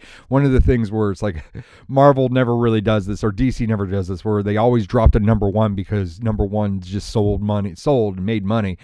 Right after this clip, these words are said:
It never really rebooted the universe. They just would drop a number one just because, "Oh, we need, we need a couple bucks in the coffer. We're gonna, we're gonna drop a number one this month, uh, you know, just to, to make a couple more bucks. We need, we need a, we need number one Spider-Man to come back out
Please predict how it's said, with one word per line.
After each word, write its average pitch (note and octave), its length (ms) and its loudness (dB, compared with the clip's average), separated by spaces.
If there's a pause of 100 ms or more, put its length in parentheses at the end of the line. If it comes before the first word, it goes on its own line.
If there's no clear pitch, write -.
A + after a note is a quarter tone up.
(280)
It C3 100 0
never D3+ 280 6
really F3 400 4
rebooted C3 560 4
the G#2+ 80 -2
universe. A#2 540 0
They F3 120 2
just A#2+ 240 -4
would B2 180 -4
drop G2 280 -6
a - 40 0
number G2+ 280 -4
one A#2+ 280 2
just G2+ 160 -8
because, G#2 240 -6
"Oh, A2+ 220 0
we G#2+ 160 -4
need, G#2+ 240 -2 (320)
we E3 80 -2
need C#3 120 2
a A#2+ 40 2
couple A#2+ 260 0
bucks A2+ 340 -4
in A2 60 -6
the G2+ 80 -6
coffer. C3 460 -2
We're G2 240 -4
gonna, G2+ 180 -4
we're A2+ 180 -6
gonna A#2+ 140 -2
drop A2 300 0
a A2+ 40 -4
number G#2 260 -2
one G#2 380 0
this F#2+ 160 -4
month, F2 320 -10
uh, F2 180 -12
you F2+ 180 -12
know, F2 100 -8
just G2 220 -10
to, F#2 160 -6
to F#2 180 -6
make G2+ 260 -2
a - 40 -20
couple G#2+ 240 -4
more F#2+ 180 -4
bucks. G2 360 -4 (320)
We A#2 80 -4
need, A#2 140 2
we C3 120 6
need B2+ 200 4
a, F#2+ 180 -2
we C3+ 140 -2
need D3 140 0
number B2 320 0
one A#2 220 0
Spider-Man A2+ 580 0
to F2+ 60 -12
come G#2+ 200 -8
back F#2+ 240 -8
out D#2+ 260 -10